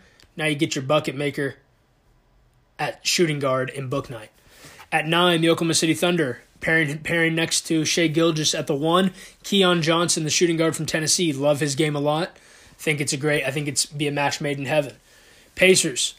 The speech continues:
I have them taking point guard Sharif Cooper. Um, you know, I think Brogdon's natural position, natural position would be a two. There's been rumors maybe they could trade Brogdon this offseason. You know, maybe a contender wants him.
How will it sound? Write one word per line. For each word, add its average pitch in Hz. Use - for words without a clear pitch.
I 151
have 151
them 160
taking 160
point 170
guard 165
Sharif 165
Cooper. 185
Um, 143
you 156
know, 143
I 156
think 147
Brogdon's 143
natural 143
position, 147
natural 160
position 165
would 151
be 156
a 147
two. 165
There's 160
been 156
rumors 160
maybe 156
they 151
could 143
trade 165
Brogdon 151
this 143
offseason. 156
You 165
know, 147
maybe 151
a 139
contender 151
wants 147
him. 156